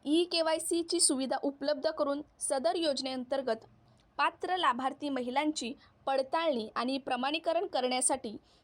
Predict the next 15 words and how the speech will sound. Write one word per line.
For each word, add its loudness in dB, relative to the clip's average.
ईकेवायसी 2
माध्यमातून -2
आधार 0
ऑथेंटिकेशन 0
करण्याची -2
बाब -2
शासन 0
विचाराधीन 0
होती. -2
शासन -2
परिपत्रक 0
काय 0
आहे 0
ते -2
बघूया. 0